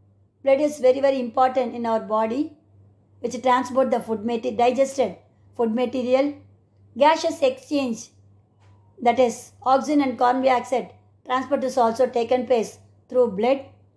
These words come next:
Hormones is also carried through blood only. Nitrogenous wastes are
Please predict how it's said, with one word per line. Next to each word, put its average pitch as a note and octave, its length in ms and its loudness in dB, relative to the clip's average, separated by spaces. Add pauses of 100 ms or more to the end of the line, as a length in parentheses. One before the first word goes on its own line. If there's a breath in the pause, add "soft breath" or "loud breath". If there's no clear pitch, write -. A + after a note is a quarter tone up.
(400)
Hormones E4+ 460 4
is D#4 160 -4
also C4+ 580 0 (340)
carried C4 440 0
through C4+ 200 0
blood A3+ 280 -2
only. A#3 500 0 (560)
Nitrogenous D#4+ 640 2
wastes C#4+ 360 2
are C4+ 320 0